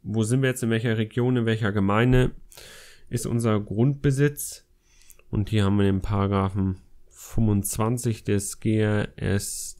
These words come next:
T Gs. Ja, und dann haben wir entsprechend noch die Grundsteuer selbst, die wir zum Schluss berechnen.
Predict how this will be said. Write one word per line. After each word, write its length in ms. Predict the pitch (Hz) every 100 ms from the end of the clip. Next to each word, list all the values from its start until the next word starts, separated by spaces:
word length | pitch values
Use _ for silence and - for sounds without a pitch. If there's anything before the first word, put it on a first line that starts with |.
| -
T 420 | - 98 95 95 - 98
Gs. 580 | 101 127 160 160 - - - - - - - - _ _ - _ -
Ja, 160 | 135
und 340 | 156 - 123 123
dann 240 | 127 147
haben 240 | 139 139 135
wir 160 | 135
entsprechend 540 | 120 120 - 123 123 -
noch 300 | 104 107 -
die 140 | 110
Grundsteuer 500 | 110 113 - 110 101
selbst, 380 | 107 131 135 -
die 60 |
wir 120 | 113 110
zum 140 | 117
Schluss 340 | - 120 113
berechnen. 680 | - 113 110 - 117 113 117